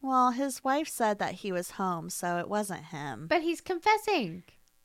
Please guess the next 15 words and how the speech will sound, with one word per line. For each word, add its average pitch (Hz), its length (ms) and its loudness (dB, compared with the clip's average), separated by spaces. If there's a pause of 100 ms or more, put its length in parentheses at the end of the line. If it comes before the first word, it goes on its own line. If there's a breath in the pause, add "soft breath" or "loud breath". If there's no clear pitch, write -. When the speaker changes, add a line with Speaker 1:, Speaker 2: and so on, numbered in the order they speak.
(1900)
Speaker 1:
Yeah. 247 100 -16 (1160)
Speaker 2:
But 196 140 0
he's 202 160 0
confessing 180 460 -2
to 170 120 -6
local. 160 340 0
He's 180 180 -4
not 160 180 -4
doing 156 220 -8
it - 80 -14
to - 80 -14
the 151 100 -8
police - 380 -10
himself. - 440 -12
Speaker 1:
Correct. - 480 -4